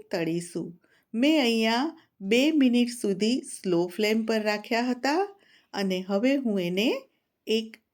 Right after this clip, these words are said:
પેપર નેપકિન ઉપર કાઢી લઉં છું. તો જુઓ, કેટલા સરસ આપણા આ વડા તૈયાર થઈ ગયા છે. તો ચાલો આપણે આપણી દીકરીઓને સર્વ પણ કરી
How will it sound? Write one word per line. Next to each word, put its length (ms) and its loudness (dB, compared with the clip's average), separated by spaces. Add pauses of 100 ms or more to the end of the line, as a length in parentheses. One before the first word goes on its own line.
(160)
પેપર 320 2 (100)
નેપકિન 480 -2
ઉપર 320 0 (240)
કાઢી 380 -2
લઉં 240 -4
છું. 200 -10 (1000)
તો 60 -2 (140)
જુઓ, 240 0 (160)
કેટલા 400 2
સરસ 380 4
આપણા 320 -4 (160)
આ 120 0
વડા 320 2 (320)
તૈયાર 400 2 (120)
થઈ 240 2
ગયા 400 2
છે. 140 -6 (560)
તો 60 -2 (220)
ચાલો 400 6 (500)
આપણે 380 0 (420)
આપણી 320 0 (320)
દીકરીઓને 680 4
સર્વ 380 0 (120)
પણ 260 2
કરી 240 4